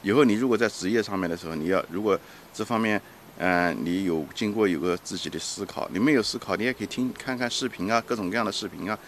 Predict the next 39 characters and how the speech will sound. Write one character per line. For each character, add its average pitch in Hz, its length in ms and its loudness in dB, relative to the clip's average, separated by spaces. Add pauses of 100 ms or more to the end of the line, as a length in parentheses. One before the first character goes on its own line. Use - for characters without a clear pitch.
(280)
像， 107 120 0
像 110 220 2
我 85 80 0
的 - 60 0
视 110 200 -2
频 92 260 -6
啊， 104 100 -2
像 107 200 -8
别 90 120 2
人 117 100 2
的 107 60 0
视 107 200 -4
频 92 240 -6
啊， 104 80 -4 (400)
你， 120 180 0
你 117 100 -2
听 170 240 -2
多 190 140 2
了， 170 80 6
你 117 100 2
自 131 120 -2
然 131 80 4
而 135 80 6
然 107 120 4
也 104 140 2
有 98 100 2
感 - 220 -6
觉， - 180 -8 (480)
啊， 53 140 -6 (960)
嗯， 78 720 2 (340)
你， 98 200 2
你 90 140 0
就 104 160 0
会 85 580 4 (160)
好 87 180 2
很 - 160 -8
多。 78 200 -4 (580)
关 277 220 6
于 269 100 6